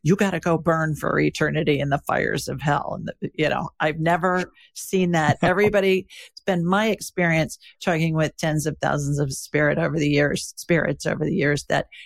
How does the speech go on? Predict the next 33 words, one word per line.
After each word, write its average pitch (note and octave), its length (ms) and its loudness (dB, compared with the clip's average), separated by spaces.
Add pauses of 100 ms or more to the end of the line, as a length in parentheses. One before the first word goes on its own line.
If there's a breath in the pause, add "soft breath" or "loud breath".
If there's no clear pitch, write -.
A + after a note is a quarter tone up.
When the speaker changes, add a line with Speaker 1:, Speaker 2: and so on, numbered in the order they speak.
Speaker 1:
everybody A3+ 420 2
goes G#3+ 300 0
to G#3 140 0
heaven. D#3+ 520 0 (1040 soft breath)
Hell E3+ 260 2
doesn't G#3+ 400 0
exist. F3 680 2
Hell D3+ 280 2
was F#3 160 0
created E3+ 760 2
by E3 480 0 (680 loud breath)
people F#3+ 380 4
in F#3+ 180 4
power F3+ 520 2
to E3+ 160 -2
try E3+ 220 0
and D#3+ 180 0
control D#3+ 540 2
the D#3 80 0
masses. D3+ 880 0
And D#3+ 160 2
it's D3+ 240 0
a D3+ 120 0
concept E3 840 -2
that - 180 -2
does D3 240 0
not D3 260 2
exist. C#3+ 640 0
Have E3 200 0
you A3 360 4 (360 soft breath)
talked - 400 -2
to G#3 300 4
your, F#3 460 2